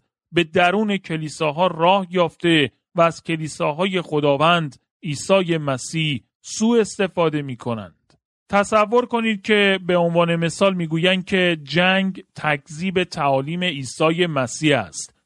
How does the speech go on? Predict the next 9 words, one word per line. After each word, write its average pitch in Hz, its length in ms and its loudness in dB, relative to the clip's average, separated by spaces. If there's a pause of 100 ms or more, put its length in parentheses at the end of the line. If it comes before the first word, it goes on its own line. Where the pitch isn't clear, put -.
(220)
در 196 200 4
حالی 208 220 2
که 190 160 -2
خداوند 165 480 2
عیسی 180 380 -2
مسیح 143 360 -4
در 135 200 2
انجیل 131 380 -4
لوقا 151 640 2